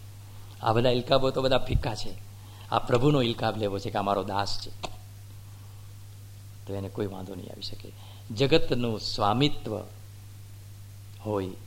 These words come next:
એને બદલે પ્રભુનું દાસત્વ હોય એ મોટો ઇલકાબ છે. એને એટલા માટે હેમચંદ્ર સુરીશ્વરજી મહારાજ સાહેબ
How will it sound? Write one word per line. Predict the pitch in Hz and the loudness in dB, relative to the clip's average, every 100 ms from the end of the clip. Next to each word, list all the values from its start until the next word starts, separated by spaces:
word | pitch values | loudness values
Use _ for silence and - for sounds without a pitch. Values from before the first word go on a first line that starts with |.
| 120 | -4
એને | 104 95 | -4 -4
બદલે | 95 - 107 104 - - - - | -8 -8 -8 -8 -10 -14 -14 -4
પ્રભુનું | 107 104 101 90 | -2 0 -2 -4
દાસત્વ | 92 98 - - - 98 | -8 0 4 4 4 -6
હોય | 95 92 92 98 - - | -8 -10 -10 -14 -12 -6
એ | 104 | -4
મોટો | 92 98 104 | -4 -8 -8
ઇલકાબ | 95 101 101 - | -8 -12 -14 -14
છે. | - | -14
એને | - - - 110 | -14 -16 -12 -8
એટલા | 101 113 | -4 0
માટે | 104 104 | 0 -2
હેમચંદ્ર | 98 113 113 113 107 | -2 -2 -2 -4 -4
સુરીશ્વરજી | 101 107 107 - 104 101 | -4 -6 -6 -6 -8 -10
મહારાજ | 101 98 | -12 -12
સાહેબ | 98 - | -12 -12